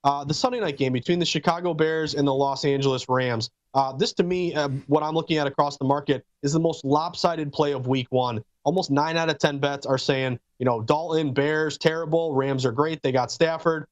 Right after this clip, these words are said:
They're gonna roll in this one in prime time. But this is kind of a perfect storm. Prime time game, everybody betting the Rams. Open minus seven in a lot of shops. It's now seven and a half, but it's really not trending to eight. I think this is as far as the odds makers are willing to go.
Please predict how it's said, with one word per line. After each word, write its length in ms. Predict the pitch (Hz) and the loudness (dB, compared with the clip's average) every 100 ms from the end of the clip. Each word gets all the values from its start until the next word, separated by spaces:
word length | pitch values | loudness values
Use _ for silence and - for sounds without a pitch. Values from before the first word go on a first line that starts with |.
| _ | _
They're 120 | - 147 | 0 2
gonna 220 | 170 160 | 2 2
roll 280 | 147 165 156 | 2 2 0
in 60 | |
this 180 | 147 139 | 0 0
one 140 | 143 | 0
in 80 | 135 | 0
prime 280 | 127 135 131 | 0 0 0
time. 340 | 139 131 120 - _ | -2 -2 -2 -10 _
But 80 | - | -2
this 140 | 180 247 | -2 0
is 60 | |
kind 160 | 240 247 | -2 0
of 100 | 214 | 2
a 40 | |
perfect 280 | 220 208 196 | 0 0 -2
storm. 360 | - 208 202 113 | 0 0 0 -2
Prime 260 | 147 175 | -2 0
time 240 | 180 196 175 | 0 -2 0
game, 300 | 165 175 170 | -2 -4 0
everybody 380 | 147 196 185 180 | 0 2 0 2
betting 220 | 165 165 | 0 0
the 80 | 143 | 2
Rams. 440 | 127 156 185 196 - _ - | 2 2 0 -2 -6 _ 0
Open 240 | 160 170 214 | 0 2 2
minus 300 | 208 208 202 | 2 2 2
seven 300 | 208 208 214 | 2 2 0
in 40 | |
a 40 | |
lot 200 | 208 214 | 2 0
of 80 | 208 | 0
shops. 320 | - 214 214 | 2 0 0
It's 160 | 151 - | -4 -2
now 120 | 165 | -2
seven 320 | 190 208 202 185 | 0 2 2 2
and 80 | |
a 60 | 147 | 2
half, 300 | 147 170 180 _ _ | 2 -2 -4 _ _
but 80 | 170 | 0
it's 160 | 165 - | 0 0
really 200 | 165 269 | 0 2
not 180 | 247 202 | -2 0
trending 260 | 226 208 | -2 -2
to 100 | - - | -4 0
eight. 240 | 202 - | 0 0
I 80 | 131 | -6
think 160 | 220 226 | -2 0
this 140 | 220 | 2
is 160 | 170 131 | 0 0
as 20 | |
far 300 | - 185 208 | 0 0 0
as 100 | 165 | 0
the 120 | 147 | 0
odds 240 | 151 170 | 0 -2
makers 280 | 180 180 165 | -2 0 0
are 80 | 143 | 0
willing 280 | 151 180 170 | 2 0 2
to 60 | |
go. 360 | 135 156 147 110 | 2 0 -2 -8